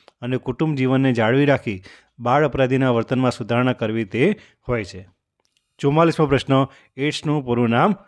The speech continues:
જણાવો. એઇડ્સ એટલે શરીરે મેળવેલી રોગ પ્રતિકારક શક્તિના વિનાશના ચિહ્નો. શાબ્દિક અર્થ આપણે જોઈએ તો એ એટલે એક્વાયર્ડ,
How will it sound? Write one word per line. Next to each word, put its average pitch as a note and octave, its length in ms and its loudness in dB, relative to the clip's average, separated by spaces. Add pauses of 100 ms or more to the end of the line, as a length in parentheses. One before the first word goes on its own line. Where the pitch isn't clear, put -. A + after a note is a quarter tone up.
(180)
જણાવો. G#2+ 440 -6 (200)
એઇડ્સ F3+ 280 -2
એટલે D3 240 0
શરીરે D3 440 2
મેળવેલી C3+ 460 2
રોગ C3+ 280 0
પ્રતિકારક C3 560 -2
શક્તિના B2+ 480 -4
વિનાશના A#2 680 -2 (300)
ચિહ્નો. A#2+ 340 -6 (460)
શાબ્દિક D3 400 0
અર્થ D#3 160 2
આપણે C#3+ 180 2
જોઈએ C#3+ 200 2
તો C#3+ 180 2
એ D3 280 2
એટલે C#3 200 0
એક્વાયર્ડ, C#3 680 2